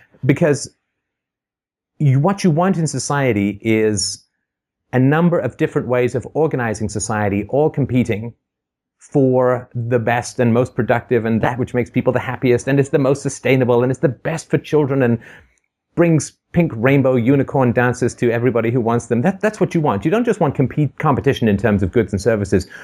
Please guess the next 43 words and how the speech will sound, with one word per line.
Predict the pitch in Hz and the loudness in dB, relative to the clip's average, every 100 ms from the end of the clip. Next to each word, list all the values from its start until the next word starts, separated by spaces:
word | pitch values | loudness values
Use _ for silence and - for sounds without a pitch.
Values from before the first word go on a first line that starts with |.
| - | -4
You | 135 | 0
want | 139 190 190 | 2 0 0
competition | 185 147 - 147 131 | 0 0 0 0 2
in | 110 | 2
terms | 131 113 107 | 2 2 0
of | 95 | -4
the | |
structure | 92 135 - 104 | -2 -2 -2 -4
of | 90 | -4
society. | - 110 101 95 - | -4 -2 0 0 0
And | - 107 | 0 2
that, | 135 - | 0 0
that | 143 - | -4 -2
kind | 151 131 | -2 -2
of | - _ - | -4 _ -4
continual | 135 - 180 175 147 131 123 _ _ _ - | -2 0 2 2 2 0 -2 _ _ _ -4
laboratory | 123 131 143 139 131 113 | -2 0 -2 0 0 -2
experiment | - - 156 131 107 107 | -4 -4 -2 -2 -2 -6
is | 98 | -12
fully, | - _ 214 240 156 | -16 _ -2 0 0
fully | - 160 110 | 0 -2 -2
acceptable | 104 - 135 - 110 95 _ _ _ | -4 -4 -4 -4 -8 -10 _ _ _
and, | 113 110 | -2 -2
and | 110 110 104 98 87 - | 0 0 0 -4 -12 -2
allowable | 101 104 135 127 120 110 | 0 2 0 0 0 0
and | 107 98 | -2 -4
probably | 131 127 117 123 | -2 -2 0 0
even | 120 120 | 0 0
encouraged | 110 113 147 98 - | 0 0 -2 -2 -4
within | 104 110 104 | 0 2 2
a, | 95 95 - | 0 0 0
a, | 95 95 | -2 -2
a | - | -6
society | - 101 117 107 | -6 -2 2 2
which | 95 101 | 0 -4
respects | 92 107 92 | -4 -4 -2
property | 104 101 104 | -4 -2 0
rights | 92 95 95 | 0 0 0
and | 98 | -2
the | |
non-aggression | 95 95 90 120 - | 0 0 0 0 0
principle. | 104 92 90 90 - - - _ _ _ | -2 -2 -2 -4 -4 -12 -20 _ _ _
But | 117 117 120 117 | 0 2 0 -2